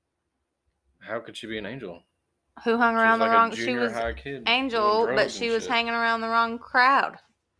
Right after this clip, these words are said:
Speaker 1: Well, that doesn't mean you have to partake.
Speaker 2: <laughs> Peer pressure.
Speaker 1: Peer pressure. I'm very sensitive.
Speaker 2: Peer pressure. Very sensitive. So, yeah, she was an angel, uh, an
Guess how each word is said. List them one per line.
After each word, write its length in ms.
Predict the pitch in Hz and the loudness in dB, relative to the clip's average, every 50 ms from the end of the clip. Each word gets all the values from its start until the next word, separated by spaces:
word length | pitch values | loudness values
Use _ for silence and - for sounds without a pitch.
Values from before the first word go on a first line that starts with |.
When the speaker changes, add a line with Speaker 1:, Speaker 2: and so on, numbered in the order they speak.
| _ _ _ _ _ _ | _ _ _ _ _ _
Speaker 1:
Well, 100 | - 90 | -8 -6
that 100 | 120 185 | -4 -4
doesn't 220 | 226 226 - 95 | -4 -6 -10 -12
mean 160 | 90 95 98 | -14 -12 -12
you 80 | 95 87 | -12 -12
have 160 | 95 98 95 | -12 -12 -14
to 100 | - - - _ _ | -14 -20 -20 _ _
partake. 440 | _ 95 87 - - 151 151 135 - - - _ _ _ _ _ _ _ _ _ _ _ - | _ -10 -10 -8 -10 -10 -10 -10 -12 -16 -20 _ _ _ _ _ _ _ _ _ _ _ -16
Speaker 2:
<laughs> 760 | - - 349 - - _ _ _ - _ _ _ _ _ _ | -6 -4 -4 -4 -4 _ _ _ -20 _ _ _ _ _ _
Peer 140 | - 262 285 | -8 -8 -8
pressure. 480 | 277 - - 165 - 170 160 143 - - _ _ _ _ _ _ _ _ _ _ _ _ _ _ _ _ _ _ _ _ _ _ _ _ _ _ _ _ _ _ _ _ _ _ _ _ _ _ _ | -6 -6 -8 -8 -8 -10 -12 -14 -14 -16 _ _ _ _ _ _ _ _ _ _ _ _ _ _ _ _ _ _ _ _ _ _ _ _ _ _ _ _ _ _ _ _ _ _ _ _ _ _ _
Speaker 1:
Peer 140 | _ 113 110 | _ -14 -14
pressure. 340 | - 87 85 80 - 82 82 | -12 -12 -14 -14 -16 -18 -20
I'm 80 | 82 85 | -18 -16
very 200 | 87 87 87 85 | -14 -14 -14 -14
sensitive. 400 | - 90 85 - - 85 78 76 _ _ _ _ _ | -16 -18 -20 -20 -20 -20 -20 -20 _ _ _ _ _
Speaker 2:
Peer 120 | 220 214 | -14 -10
pressure. 500 | 202 190 165 160 - 165 160 170 190 233 269 _ _ | -8 -8 -8 -8 -8 -8 -8 -8 -8 -10 -16 _ _
Very 320 | 220 208 208 196 190 180 175 | -16 -12 -10 -10 -10 -10 -10
sensitive. 560 | - 185 175 175 165 - 180 175 175 170 175 _ _ _ _ _ _ _ _ _ _ _ _ _ _ _ _ _ _ _ _ _ _ _ _ _ | -12 -14 -14 -14 -16 -12 -10 -8 -8 -8 -10 _ _ _ _ _ _ _ _ _ _ _ _ _ _ _ _ _ _ _ _ _ _ _ _ _
So, 140 | _ - 196 | _ 2 2
yeah, 220 | 190 196 180 131 - - - _ _ _ _ | 4 4 4 2 0 -4 -10 _ _ _ _
she 120 | - 214 | -8 -6
was 100 | 202 185 | -6 -4
an 100 | 190 190 | -4 -2
angel, 260 | 196 202 208 202 - - | -2 -2 -2 -4 -6 -6
uh, 100 | 214 - - _ _ - | -6 -8 -8 _ _ -12
an 160 | 196 190 - | -10 -10 -6